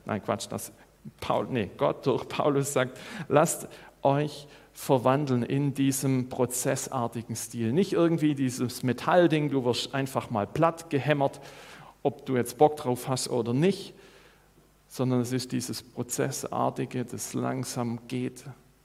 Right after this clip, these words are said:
aber das gesund ist. Es entsteht,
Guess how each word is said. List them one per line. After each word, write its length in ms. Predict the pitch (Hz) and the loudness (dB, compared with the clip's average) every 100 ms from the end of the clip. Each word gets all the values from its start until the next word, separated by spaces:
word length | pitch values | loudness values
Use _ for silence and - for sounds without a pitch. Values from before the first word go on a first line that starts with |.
| _ _ _ _ _ _ _ _ _ _ | _ _ _ _ _ _ _ _ _ _
aber 200 | - 113 | -6 -4
das 220 | 110 104 - | -4 -6 -6
gesund 440 | - 120 117 120 | -10 -8 -8 -8
ist. 360 | - - - - _ _ _ _ _ _ _ _ _ _ _ _ _ _ _ _ _ _ _ _ | -10 -8 -10 -12 _ _ _ _ _ _ _ _ _ _ _ _ _ _ _ _ _ _ _ _
Es 140 | - - | -20 -16
entsteht, 500 | - - - 127 143 | -10 -8 -4 -4 -4